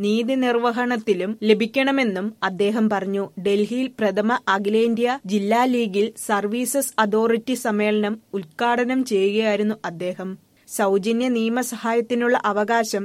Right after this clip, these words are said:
എന്ന സ്മരണിക തപാൽ സ്റ്റാമ്പും പ്രധാനമന്ത്രി പ്രകാശനം ചെയ്തു. കഴിഞ്ഞ എട്ട് വർഷമായി രാജ്യത്തെ നീതിന്യായ വ്യവസ്ഥയ്ക്ക് വേണ്ടതായ അടിസ്ഥാന സൗകര്യങ്ങൾ മെച്ചപ്പെടുത്താനുള്ള ശ്രമങ്ങൾ നടന്നുവരികയാണ്.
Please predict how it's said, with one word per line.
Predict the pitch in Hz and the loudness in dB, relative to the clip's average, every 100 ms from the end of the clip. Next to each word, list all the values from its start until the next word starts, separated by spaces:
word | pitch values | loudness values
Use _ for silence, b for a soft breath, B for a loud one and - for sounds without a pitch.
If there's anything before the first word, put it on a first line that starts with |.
| 233 | -4
എന്ന | 208 208 247 | -2 0 -2
സ്മരണിക | 240 220 202 214 233 226 226 | -2 -2 0 0 2 2 2
തപാൽ | 277 233 208 247 | 2 2 4 2
സ്റ്റാമ്പും | 294 - 254 214 190 208 _ | 2 2 2 2 -2 -6 _
പ്രധാനമന്ത്രി | 214 214 220 233 247 240 202 214 | -2 2 2 2 0 0 0 -2
പ്രകാശനം | 220 208 190 214 214 226 226 | -2 -2 2 0 2 -2 -2
ചെയ്തു. | 214 180 175 185 - - | -2 -4 -4 -8 -10 0
കഴിഞ്ഞ | 233 208 208 233 - | 2 4 2 0 2
എട്ട് | 214 - 302 | 0 2 2
വർഷമായി | 277 254 - 254 247 240 | 2 2 0 2 4 4
രാജ്യത്തെ | 208 190 202 233 214 208 214 202 | 4 4 2 -2 2 0 0 -2
നീതിന്യായ | 214 220 226 254 254 254 254 | 0 0 0 0 0 0 0
വ്യവസ്ഥയ്ക്ക് | 254 247 247 - 240 233 190 190 - | 0 0 0 0 -2 -2 -4 -6 -4
വേണ്ടതായ | 202 208 220 247 247 247 254 | 0 2 2 2 2 2 2
അടിസ്ഥാന | 208 208 - 240 247 | 0 -2 -2 -2 -2
സൗകര്യങ്ങൾ | 254 247 240 233 247 240 196 196 202 | -2 0 2 2 0 0 -2 -4 -4
മെച്ചപ്പെടുത്താനുള്ള | 190 - 233 220 233 226 247 240 240 | -6 -2 -2 0 -2 0 0 0 -2
ശ്രമങ്ങൾ | 247 233 226 233 226 - | -2 -2 -2 -2 -4 -4
നടന്നുവരികയാണ്. | 208 190 196 240 240 220 196 180 160 170 | -4 -4 -2 0 2 2 0 -2 -6 -10